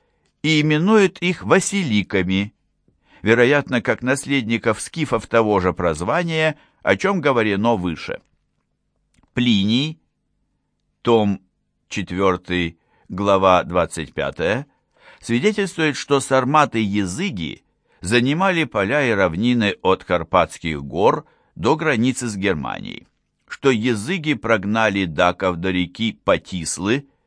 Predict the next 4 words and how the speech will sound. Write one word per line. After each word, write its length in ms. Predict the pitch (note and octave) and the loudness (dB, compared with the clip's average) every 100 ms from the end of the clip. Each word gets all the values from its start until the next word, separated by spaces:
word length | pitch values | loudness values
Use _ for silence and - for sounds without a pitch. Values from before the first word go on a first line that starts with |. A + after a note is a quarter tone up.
| _ _ _ _ - | _ _ _ _ 2
то 100 | A2+ | 4
есть 280 | A2+ G#2 E2+ | 4 2 2
до 220 | A2 A2 | 2 2
Потисья, 1080 | - A2+ A2 - A2 F#2+ - E2+ F2 F2+ | -2 -2 -2 -2 -2 -2 -2 -2 0 0